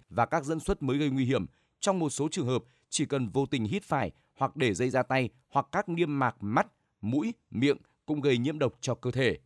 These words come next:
Theo Cơ quan Phòng chống ma túy và tội phạm của Liên Hợp Quốc, U N O D C, khả năng fentanyl gây tử vong cho người cao hơn nhiều lần so với heroin. Việt Nam đã đưa fentanyl vào danh mục hai,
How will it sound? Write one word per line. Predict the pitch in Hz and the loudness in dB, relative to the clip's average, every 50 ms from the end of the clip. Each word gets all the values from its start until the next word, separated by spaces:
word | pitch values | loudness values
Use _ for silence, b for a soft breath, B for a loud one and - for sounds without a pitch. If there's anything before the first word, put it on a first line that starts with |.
| _ _ _ _ _ _ _ _ _ _ _ _ - | _ _ _ _ _ _ _ _ _ _ _ _ 0
Theo | 127 131 131 123 | 2 2 2 2
Cơ | - 147 135 | 2 0 2
quan | - 143 135 131 123 | 4 4 4 4 4
Phòng | - 131 127 117 107 - | 2 0 0 0 0 -2
chống | - 120 113 143 | -2 -2 0 0
ma | 156 151 | 0 0
túy | - - 120 127 156 | 0 0 0 0 2
và | - 143 | 0 0
tội | 127 - 135 117 | 0 0 -2 -2
phạm | 107 - 131 127 92 - _ _ _ - | 0 0 0 0 -2 -4 _ _ _ -2
của | 139 139 117 98 | 2 2 2 2
Liên | 92 107 127 127 | 2 2 2 2
Hợp | 113 113 110 - | 0 0 -2 2
Quốc, | - 180 220 b b b b b _ _ | 4 4 4 b b b b b _ _
U | - 165 160 143 | 4 4 6 6
N | 131 123 | 6 4
O | 120 113 107 - - 127 127 127 | 4 4 4 4 4 4 4 4
D | 127 127 - 143 | 4 4 4 2
C, | 143 123 b b b b b b | 2 2 b b b b b b
khả | - - 120 | -4 -2 0
năng | 104 117 120 | 0 0 0
fentanyl | 113 - 127 120 101 123 117 120 123 120 113 | -2 -2 -2 0 0 0 2 2 0 0 0
gây | 123 123 120 | 2 0 0
tử | 120 135 110 92 | 0 -2 -4 -2
vong | 80 117 120 123 120 | 0 0 0 0 0
cho | - 131 123 | -2 -2 0
người | 120 113 110 107 95 b b b b b - | 2 2 2 2 0 b b b b b -2
cao | 170 175 175 | 0 0 2
hơn | 160 175 170 151 | 2 0 0 2
nhiều | 131 120 107 | 2 2 4
lần | 104 110 101 95 92 | 4 2 2 0 0
so | - 123 120 | 0 0 0
với | 98 98 107 113 | 0 0 0 0
heroin. | 123 135 113 117 117 127 131 113 - - _ _ _ _ _ _ _ _ _ _ _ _ _ - | 0 0 2 2 2 2 2 0 -2 -6 _ _ _ _ _ _ _ _ _ _ _ _ _ -18
Việt | 113 - 120 127 - | -4 -2 -2 0 0
Nam | - 131 127 123 | 0 0 2 2
đã | 131 143 | 2 2
đưa | 156 139 131 | 2 0 -2
fentanyl | - - 131 120 - 127 127 131 131 117 107 | -2 -2 -4 -2 0 2 2 2 2 2 2
vào | 120 107 | 2 2
danh | 92 117 120 123 | 2 0 0 0
mục | 120 - 98 | -2 -2 -4
hai, | 110 123 131 117 | -2 -2 -2 -2